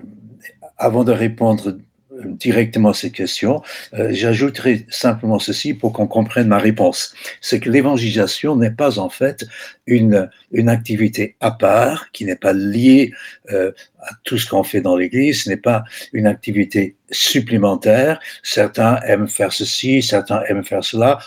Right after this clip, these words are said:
d'autres aiment faire l'évangélisation. L'évangélisation, euh, est au centre de tout ce qu'on fait, même si en fait on n'est pas en train de, de se rendre compte que, qu'il en est ainsi.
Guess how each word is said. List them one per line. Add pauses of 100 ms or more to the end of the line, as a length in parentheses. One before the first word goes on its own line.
(100)
d'autres
aiment
faire
l'évangélisation. (320)
L'évangélisation, (420)
euh, (220)
est
au
centre
de
tout
ce
qu'on
fait,
même
si
en
fait
on
n'est
pas (440)
en
train
de, (320)
de
se
rendre
compte
que,
qu'il
en
est
ainsi.